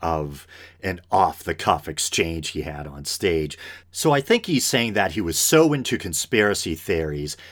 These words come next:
that he really wasn't open to being convinced or to listen to reason or to be receptive to what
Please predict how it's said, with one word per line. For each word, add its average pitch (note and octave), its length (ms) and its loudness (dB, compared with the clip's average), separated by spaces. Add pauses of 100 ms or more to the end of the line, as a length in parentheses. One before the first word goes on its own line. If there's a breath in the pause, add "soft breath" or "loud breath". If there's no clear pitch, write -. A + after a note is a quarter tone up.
(260 loud breath)
that G#2+ 500 4
he B2+ 140 -4
really C#3 280 6
wasn't G2+ 420 2
open E2+ 540 6
to F2 380 -2
being D#2+ 420 -4
convinced D#2+ 960 -2 (560 loud breath)
or F#2 420 4
to - 160 -4
listen G#2 360 0
to G#2+ 160 -2
reason E2+ 880 -2
or E2+ 520 -4
to E2+ 680 -4
be F#2 260 -6
receptive F2+ 760 0
to - 120 -6
what F2 300 -2